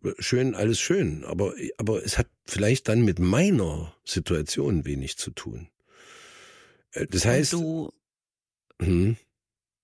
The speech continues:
Speaker 1: also mit den Bauern, nehmen wir die Bauern und die Politik, das war für mich sozusagen das,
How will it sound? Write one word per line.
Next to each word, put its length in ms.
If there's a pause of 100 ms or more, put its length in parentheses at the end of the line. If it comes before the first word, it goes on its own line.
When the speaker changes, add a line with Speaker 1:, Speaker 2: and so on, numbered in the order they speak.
(120)
Speaker 1:
also 220
mit 160
den 120
Bauern, 400
nehmen 200
wir 60
die 100
Bauern 340
und 100
die 80
Politik, 540
das 240
war 140
für 180
mich 200
sozusagen 480
das, 200